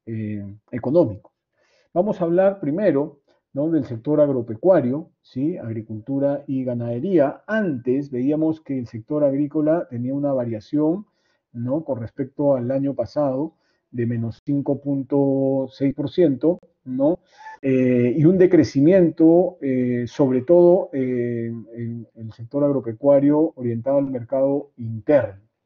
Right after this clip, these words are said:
¿ok? Sin embargo, en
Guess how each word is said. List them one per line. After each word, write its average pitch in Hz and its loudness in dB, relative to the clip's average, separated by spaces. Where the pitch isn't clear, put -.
¿ok? 120 -12
Sin 135 0
embargo, 143 2
en 190 4